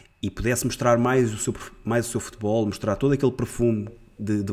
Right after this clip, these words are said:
quando a bola lhe sai dos pés, hoje tenho-lhe a dizer que o único perfume que saiu do, dos pés de Draxler foi no, no terceiro golo, porque de resto foi um chulezão.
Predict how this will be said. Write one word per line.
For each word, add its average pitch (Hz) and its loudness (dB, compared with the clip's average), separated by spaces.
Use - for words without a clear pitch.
quando 123 2
a 113 6
bola 117 2
lhe 113 0
sai 117 2
dos 107 -4
pés, 117 -4
hoje 127 0
tenho-lhe 117 -2
a 113 0
dizer 117 0
que - -12
o 113 -2
único 120 -2
perfume 113 -2
que - -10
saiu 113 0
do, 113 -4
dos 110 -6
pés 110 -4
de 98 -10
Draxler 113 -2
foi 123 2
no, 127 4
no 123 2
terceiro 123 -2
golo, 123 0
porque 107 -8
de 95 -6
resto 113 -4
foi 120 -2
um 120 -2
chulezão. 110 -2